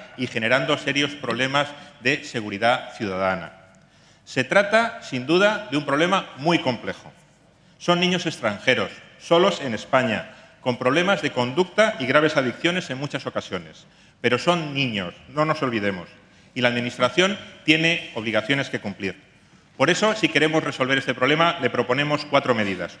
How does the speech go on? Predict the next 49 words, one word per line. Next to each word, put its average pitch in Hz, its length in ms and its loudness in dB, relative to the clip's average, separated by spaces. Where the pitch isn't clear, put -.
Una, 208 480 0
que 135 80 0
respeten 147 440 -2
al 131 120 0
máximo 170 480 -2
la 123 80 4
Convención 131 600 0
de 120 80 4
Derechos 131 380 2
de 123 60 2
la 113 60 2
Infancia 127 360 0
de 110 80 2
la 117 100 4
onu, 170 320 0
que 117 60 -2
exige 135 420 -2
que 113 80 -10
protejamos 113 560 -2
a 107 100 2
todos 156 200 6
los 147 100 2
menores 131 300 0
de 117 80 2
edad 151 340 2
en 123 80 -8
situación 151 560 0
de 120 100 2
desamparo, 98 600 -2
como 110 200 -6
lo 143 80 4
hacen 151 180 0
también 143 280 0
las 131 120 -2
leyes 123 240 0
españolas. 95 600 -6
Segundo, 208 880 -2
replantear 131 720 4
el 135 120 2
diseño 160 420 -2
del 143 100 0
programa 131 280 2
de 110 120 2
vida 139 160 0
independiente 120 520 -2
puesto 139 300 -4
en 107 80 -4
marcha 120 300 -2
recientemente 139 840 -2